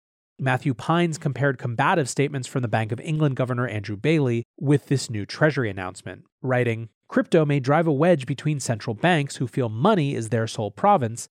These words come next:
and government treasury departments who see global competitiveness and economic innovation has a priority." Interesting dynamic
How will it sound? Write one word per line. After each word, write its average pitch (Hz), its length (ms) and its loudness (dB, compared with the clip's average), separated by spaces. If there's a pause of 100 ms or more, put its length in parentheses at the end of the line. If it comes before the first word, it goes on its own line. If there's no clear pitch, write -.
(140)
and 131 160 -4
government 170 400 2
treasury 160 340 2
departments 120 540 -2
who 139 80 -4
see 135 160 0
global 120 300 -2
competitiveness 123 880 0
and 123 100 -2
economic 110 420 -6
innovation 120 640 0
has 110 200 0
a 104 40 -4
priority." 85 640 -6 (400)
Interesting 156 400 -2
dynamic 170 480 4